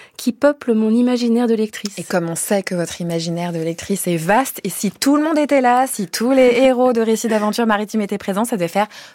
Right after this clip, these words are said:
Speaker 2: pas mal de monde sur le quai avec vous.
Speaker 1: <laughs> Ça faisait pas mal de monde et je peux pas tous les nommer, mais sur le pont de Tout commence en Finistère Armor Luxe, le bateau de Jean Le Cam, étaient réunis des dizaines de personnages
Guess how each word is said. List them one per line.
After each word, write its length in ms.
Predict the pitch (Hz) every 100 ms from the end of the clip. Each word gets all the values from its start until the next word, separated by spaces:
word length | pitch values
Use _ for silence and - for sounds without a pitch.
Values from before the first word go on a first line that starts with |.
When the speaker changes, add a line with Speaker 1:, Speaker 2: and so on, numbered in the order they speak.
| _
Speaker 2:
pas 140 | 247 254
mal 180 | 254
de 80 | 233
monde 200 | 220 226
sur 160 | 233 214
le 100 | 196
quai 160 | -
avec 260 | 214 180 156
vous. 100 | 285 277
Speaker 1:
<laughs> 80 | -
Ça 180 | - 240
faisait 180 | 233 247
pas 160 | 294
mal 160 | 294 294
de 120 | 254
monde 260 | 254 302 269
et 60 |
je 80 | 226
peux 80 | 233
pas 160 | 294
tous 260 | 294 269 -
les 80 | 247
nommer, 340 | 233 226 302 - - - - -
mais 220 | 247 311
sur 240 | 330 - 277
le 140 | 277
pont 260 | 269 302 302
de 200 | 240 233
Tout 260 | - 320
commence 400 | 302 269 262 262
en 100 | 220
Finistère 680 | 220 247 247 240 - 226 214
Armor 340 | 220 208 214 220
Luxe, 400 | 320 - - -
le 120 | 208
bateau 320 | 202 214 247
de 100 | 214
Jean 140 | 208 202
Le 140 | 214
Cam, 220 | 214 269 381 - - - - _ -
étaient 240 | 247 302
réunis 380 | 277 247 269 330
des 160 | 247
dizaines 420 | 208 302 320 311 277
de 80 |
personnages 720 | 247 247 - 240 202 208 269